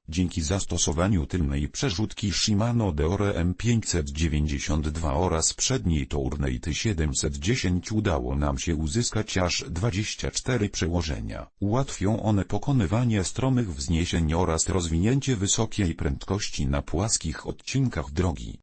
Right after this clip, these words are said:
Crosstrans pięć kropka zero posiada także amortyzowany widelec S R Suntourne X, który ułatwi jazdę po nierównościach oraz zapewni komfort. W trakcie jazdy po nawierzchni,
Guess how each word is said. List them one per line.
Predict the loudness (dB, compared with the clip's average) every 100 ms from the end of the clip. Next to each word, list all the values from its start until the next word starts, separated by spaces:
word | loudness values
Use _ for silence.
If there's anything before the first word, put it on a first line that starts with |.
| -6
Crosstrans | 0 2 2 2 0 0 0 -2
pięć | 0 2 0 -2
kropka | -2 -2 -2 -2 -2 2
zero | 2 2 2
posiada | -2 0 0 0 -2
także | -2 0 0 2
amortyzowany | 0 0 -2 -2 -2 -2 0 -2
widelec | -2 0 0 0 0
S | 0 0
R | -2
Suntourne | 0 0 0 -2 -2 -2 -2 0
X, | 0 0 -4 -4 -8 -16 _ -10
który | -2 0 0
ułatwi | -2 -2 2 0 -2 -2 0
jazdę | 0 0 -4 -4
po | 0
nierównościach | 2 0 -2 0 0 0 -2 -4 -4 -2
oraz | 0 0 0 -2
zapewni | -2 0 0 2 0 0
komfort. | -2 -2 -4 -8 -10 -14 -18 -12
W | -4
trakcie | -4 -4 -2 0
jazdy | 2 0 -2 -2
po | 0
nawierzchni, | 0 0 0 -2 -2 -2 -2